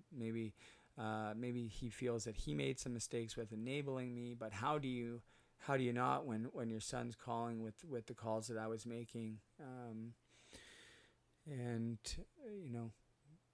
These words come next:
maybe he feels like he should have caught something at an earlier age, or maybe he should have done, but that's not what this is about. My dad did everything he <laughs> could for me, holy shit, uh, with what he had.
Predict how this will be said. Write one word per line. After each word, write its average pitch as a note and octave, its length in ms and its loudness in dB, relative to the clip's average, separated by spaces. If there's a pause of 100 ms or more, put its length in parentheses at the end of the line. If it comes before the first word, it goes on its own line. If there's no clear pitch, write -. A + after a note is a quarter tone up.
(120)
maybe A2+ 340 4
he B2+ 320 0
feels C3 360 2
like C#3 120 -2
he C3+ 120 -2
should D3 180 0
have C#3 100 2
caught C#3 260 4
something C#3+ 340 0
at C#3 80 2
an C#3 160 2
earlier C#3+ 400 2
age, B2 300 2
or G#2+ 60 -2
maybe A#2 260 0
he B2 40 0
should C3 220 0
have B2 160 0
done, C3+ 320 0
but C3 160 0 (480)
that's A2 320 2
not C3 180 4
what C3+ 120 -2
this B2 220 0
is A#2+ 120 -2
about. G#2+ 440 2 (220)
My A#2+ 140 0
dad B2 300 0
did G#2+ 140 -4 (180)
everything B2+ 720 -4
he - 160 -10
<laughs> - 60 -12
could - 300 12
for - 200 -2
me, A#2 160 0
holy C3 380 0
shit, A#2 360 -2 (540)
uh, A2 260 2
with A2+ 240 0
what A2+ 160 2
he A#2 200 -2
had. A2 420 2